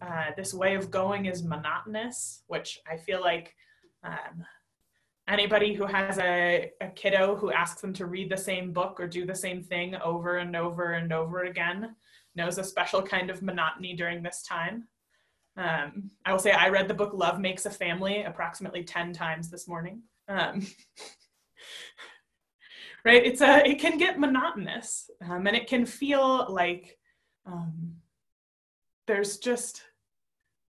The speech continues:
there's just not a, not a purpose in any of this, and there's not a, a point in any of this. And so I want to, um, just invite us to think about how we can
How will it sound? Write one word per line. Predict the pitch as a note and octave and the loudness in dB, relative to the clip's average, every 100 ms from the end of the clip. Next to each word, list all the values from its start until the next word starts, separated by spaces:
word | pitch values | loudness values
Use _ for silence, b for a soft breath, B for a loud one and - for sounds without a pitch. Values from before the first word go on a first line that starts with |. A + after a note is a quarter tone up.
| - | 0
there's | A3+ A3 | 0 0
just | B3 A#3+ | -6 -2
not | A#3 B3 | 0 4
a, | A#3+ A3 G#3+ | 6 4 4
not | A#3 | 2
a | G3+ - - | 0 -2 -16
purpose | - C#4+ C#4 C#4 C4+ B3 | -2 -2 2 2 2 0
in | A#3+ | 0
any | A#3 A#3 | 2 0
of | A3+ | 0
this, | A3 A3+ A3+ | 0 -2 0
and | G3+ F3+ | -4 -4
there's | F3 E3+ | -6 -6
not | G3+ G3+ G3 | -4 -2 0
a, | F3 D#3+ D3+ B B B B - | 2 0 -2 B B B B -10
a | E3+ | -10
point | - - C#4+ B3+ | -6 2 2 4
in | G3 E3 | 2 0
any | D#3 D#3 | -2 -4
of | D3+ E3 | -8 -4
this. | D#3+ D#3+ - | -4 -4 -6
And | F#3 | -8
so | E3+ G#3 | 0 2
I | G3 | 4
want | F#3+ A#3 B3 - | 2 2 0 -2
to, | - G3+ F3+ | -4 -2 -2
um, | D#3 D3+ D#3 - _ _ _ _ _ - - _ | -2 -6 -10 -14 _ _ _ _ _ -20 -20 _
just | F4 F4+ - | -8 -6 -6
invite | A3 G3 F#3 F#3 | -4 0 2 2
us | F3+ E3+ - | 0 -2 -4
to | - F#3+ | -4 -4
think | B3+ B3 - | -2 -4 -4
about | F3 F3 E3 E3 - B B B B - | -4 -2 0 -2 -4 B B B B -8
how | A#3+ A#3 A3+ A3 F3 | -2 2 6 4 4
we | G#3+ | -4
can | G#3 F#3+ | -4 -6